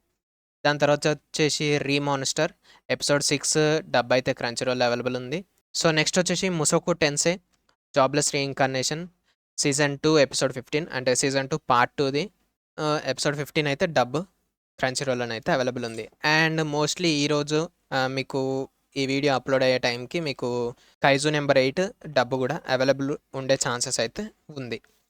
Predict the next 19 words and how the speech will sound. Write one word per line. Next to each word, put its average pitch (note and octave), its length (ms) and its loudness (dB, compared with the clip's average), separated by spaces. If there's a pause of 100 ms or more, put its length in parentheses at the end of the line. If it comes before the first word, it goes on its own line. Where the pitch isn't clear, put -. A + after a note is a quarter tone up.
(460)
ఓకే, G#3 220 -2 (580)
so C3 280 2
that's C#3+ 200 2
it F3+ 80 2
for F3+ 120 0
this F3+ 160 -2
news E3 200 -2
video. E3+ 220 0
ఒకవేళ C#3+ 440 -2
మీరు D3+ 260 -2
ఛానల్కి C#3 320 -2
కొత్త C3+ 220 -4
వచ్చుంటే C#3 320 -2
please C#3 320 -2
kindly B2 400 -2
read C#3 220 0
description B2+ 460 -4
and A#2 140 -4
then C#3 160 0